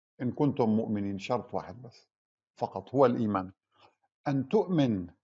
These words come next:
بهذا الإله العظيم، أن يكون همك هو الآخرة وليس الدنيا. في هذه الحالة سوف تشعر بالقوة، حتى لو كنت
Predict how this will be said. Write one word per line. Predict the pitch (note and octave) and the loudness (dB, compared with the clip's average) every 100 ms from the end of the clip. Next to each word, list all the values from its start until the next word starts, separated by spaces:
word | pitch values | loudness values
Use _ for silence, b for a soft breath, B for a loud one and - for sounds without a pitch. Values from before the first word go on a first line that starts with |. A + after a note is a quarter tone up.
| _ _ _ - | _ _ _ -8
بهذا | G2+ G#2 C3 A2+ | -4 0 0 2
الإله | A2 A2+ A2+ A2+ | 0 0 0 2
العظيم، | G2+ F#2+ F#2+ A#2 D3 D#3 - _ _ _ _ _ _ _ _ _ _ B B B B B B _ - | 4 2 2 0 -2 -4 -12 _ _ _ _ _ _ _ _ _ _ B B B B B B _ 2
أن | D#3 | 4
يكون | D3+ D3+ G3 E3 | 4 4 2 4
همك | D3 F#3+ F#3+ F3+ F#3 F#3+ E3 - | 4 6 4 4 4 2 -2 2
هو | D3+ | 4
الآخرة | C#3+ D#3+ D3+ C#3+ A#2+ | 6 6 4 2 4
وليس | A#2+ B2 - | 2 0 -2
الدنيا. | A2 F2 G2+ F#2+ G2 _ _ _ _ _ - - _ _ _ _ _ _ _ _ | -4 -4 -6 -6 -10 _ _ _ _ _ -20 -20 _ _ _ _ _ _ _ _
في | - D3+ | -4 0
هذه | D#3+ A#3+ A3 G3+ | 6 6 6 6
الحالة | E3+ - F#3+ G3 G#3+ - _ _ _ _ _ _ _ _ _ _ _ _ _ | 4 4 6 6 2 -4 _ _ _ _ _ _ _ _ _ _ _ _ _
سوف | - - D3+ D#3 - D#3 D#3 C#3 _ _ _ _ _ _ - | -10 0 2 2 2 0 0 -8 _ _ _ _ _ _ -2
تشعر | F3+ - - C3+ C3+ | 0 0 0 2 2
بالقوة، | A2+ G#2+ - A2 F#2+ | -2 -4 -2 0 0
حتى | - D3 - | -2 -2 2
لو | C#3 C3 | 2 2
كنت | D#3+ E3 C#3+ | 0 -2 -4